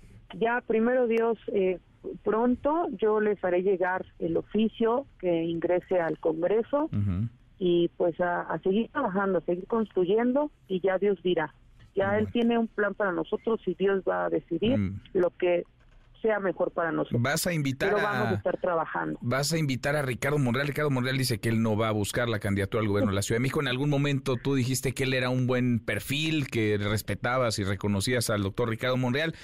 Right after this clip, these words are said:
Speaker 2: ¿Lo, lo invitarías a, a sumarse contigo?
Speaker 1: No, él es muy morena. Él es muy morena.
Speaker 2: Muy
Speaker 1: Y
Speaker 2: morena.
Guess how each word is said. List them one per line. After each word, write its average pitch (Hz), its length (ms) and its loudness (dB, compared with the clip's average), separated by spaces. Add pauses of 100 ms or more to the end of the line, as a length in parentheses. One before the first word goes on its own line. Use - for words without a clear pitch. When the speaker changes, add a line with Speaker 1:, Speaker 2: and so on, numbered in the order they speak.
(180)
Speaker 2:
¿Lo, 127 200 0
lo 147 120 2
invitarías 139 720 -2
a, 110 260 -4
a 107 40 -2
sumarse 120 360 0
contigo? 95 420 -2 (1600)
Speaker 1:
No, 294 300 2
él 285 120 2
es 240 120 0
muy 254 240 2
morena. 196 480 0 (1080)
Él 262 180 2
es 240 80 4
muy 226 180 4
morena. 202 440 0 (1400)
Speaker 2:
Muy 214 140 2
Speaker 1:
Y 190 40 4
Speaker 2:
morena. 180 420 2